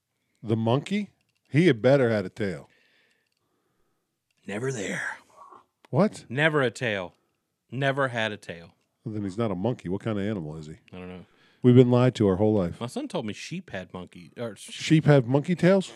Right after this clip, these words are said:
Speaker 1: That's brand
Speaker 2: Sheep
Speaker 1: new.
Speaker 2: had
Speaker 1: You heard it here
Speaker 2: tails.
Speaker 1: first.
Speaker 2: Sheep had tails. He
Speaker 1: Yeah,
Speaker 2: went
Speaker 1: they
Speaker 2: to a
Speaker 1: got
Speaker 2: sheep farm, and they said they had tails that fell off or something, or they tie 'em off or something.
Speaker 1: They got little nubs.
Speaker 2: Well, they, they didn't used to be nubs, apparently,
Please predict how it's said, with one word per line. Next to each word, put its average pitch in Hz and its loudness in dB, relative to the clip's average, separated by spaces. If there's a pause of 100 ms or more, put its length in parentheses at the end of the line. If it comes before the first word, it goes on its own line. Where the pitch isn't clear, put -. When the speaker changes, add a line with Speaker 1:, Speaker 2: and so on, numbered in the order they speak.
(280)
Speaker 1:
That's 170 0
brand 131 4
Speaker 2:
Sheep 160 2
Speaker 1:
new. 156 8
Speaker 2:
had - 2
Speaker 1:
You 151 6
heard 151 10
it 147 6
here 160 10
Speaker 2:
tails. - -2
Speaker 1:
first. 165 4
Speaker 2:
Sheep 226 0
had 208 6
tails. 180 2
He 156 -2
Speaker 1:
Yeah, 131 8
Speaker 2:
went 123 8
Speaker 1:
they 139 8
Speaker 2:
to - 6
a 147 2
Speaker 1:
got 143 8
Speaker 2:
sheep 185 0
farm, 127 0
and 117 -2
they 120 0
said 120 -6
they 120 2
had 110 -2
tails 123 -2
that 104 -6
fell 120 -4
off 92 -8
or 87 -20
something, 87 -18
or 104 -12
they 95 -14
tie 113 -10
'em 107 -6
off 98 -12
or 92 -18
something. - -20 (140)
Speaker 1:
They 120 -2
got 104 -4
little 101 -2
nubs. 98 -6 (460)
Speaker 2:
Well, 104 -10
they, 104 -8
they 117 -14
didn't 147 -4
used 143 -6
to - -20
be 107 -8
nubs, 98 -10
apparently, 101 -8